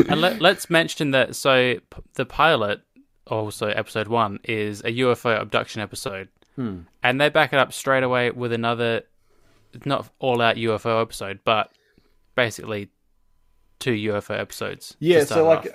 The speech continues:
Speaker 2: if you, if you're a big fan of the X-Files, you'll know that, like, they usually go into, the episodes usually go into two camps, and that's, like,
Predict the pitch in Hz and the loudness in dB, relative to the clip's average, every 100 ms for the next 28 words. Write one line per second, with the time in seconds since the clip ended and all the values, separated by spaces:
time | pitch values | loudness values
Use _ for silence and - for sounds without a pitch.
0 | _ _ 165 156 170 160 156 151 160 151 | _ _ -4 0 -2 0 -4 0 4 4
1 | 147 147 170 156 156 139 120 120 113 113 | 4 2 -2 0 0 0 2 4 4 2
2 | 110 117 107 98 113 117 117 110 104 101 | 0 0 0 0 -4 0 0 0 -2 -2
3 | 101 101 143 156 147 131 120 110 101 117 | -4 0 2 2 2 2 2 2 -2 -6
4 | 117 127 135 147 120 113 107 101 87 - | -4 -4 0 0 0 -2 -2 -2 -6 -8
5 | 98 87 90 82 90 92 98 - 98 92 | -10 -8 -12 -12 -12 -10 -10 -8 -8 -8